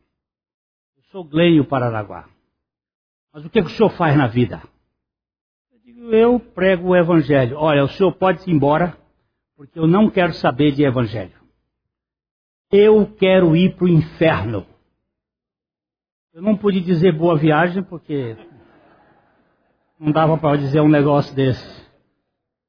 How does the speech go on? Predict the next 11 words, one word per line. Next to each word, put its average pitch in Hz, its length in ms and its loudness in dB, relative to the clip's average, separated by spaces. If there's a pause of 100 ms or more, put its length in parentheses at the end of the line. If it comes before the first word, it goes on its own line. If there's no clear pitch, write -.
(120)
Mas - 720 -4 (1700)
o 151 40 -20
que - 80 -20
você - 80 -20
pode 156 300 -2
fazer 139 320 0
diante 135 380 0
de 127 80 -6
uma 131 160 2
pessoa 123 400 -12
dessa? 113 280 -20